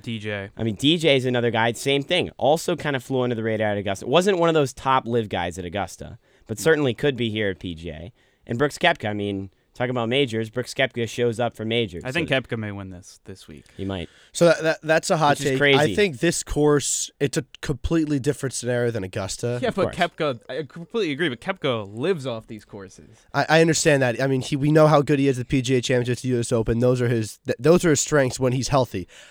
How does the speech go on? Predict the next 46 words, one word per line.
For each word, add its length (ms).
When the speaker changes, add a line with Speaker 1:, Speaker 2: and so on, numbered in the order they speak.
Speaker 3:
I 100
think 240
it 140
could 180
apply 240
to 80
Koepka, 500
but 280
you 140
me-, 120
Phil's 500
not 260
gonna 120
be 100
someone 340
I 60
think 200
we're 80
gonna 160
expect 360
to 60
see 380
ex-, 160
succeeding 420
well. 300
Speaker 1:
Hey, 140
Speaker 3:
This 100
Speaker 1:
but 40
Speaker 3:
is 40
Speaker 1:
he 80
Speaker 3:
gonna 100
be 100
the 100
Speaker 1:
won, 60
Speaker 3:
real 140
test 280
for 80
the 100
Speaker 1:
he 80
Speaker 3:
LIV 100
Speaker 1:
won 120
at 80
Speaker 3:
Gol- 80
Speaker 1:
Kiawah, 520
and 120
Kiawah 580